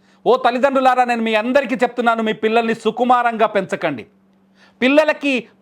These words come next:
ప్రేమను పంచండి, కానీ కష్టాన్ని పరిచయం చేయండి. మీ పిల్లలకి ప్రేమ అవసరం, కానీ బాధ్యతను నేర్పించడం కూడా చాలా అవసరం.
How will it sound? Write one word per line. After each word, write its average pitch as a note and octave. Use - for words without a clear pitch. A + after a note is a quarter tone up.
ప్రేమను C#4+
పంచండి, B3+
కానీ A#3
కష్టాన్ని A#3+
పరిచయం G3
చేయండి. B2
మీ A3+
పిల్లలకి D4
ప్రేమ C4+
అవసరం, A#3+
కానీ A#3
బాధ్యతను A3
నేర్పించడం A3+
కూడా G3
చాలా E3+
అవసరం. D3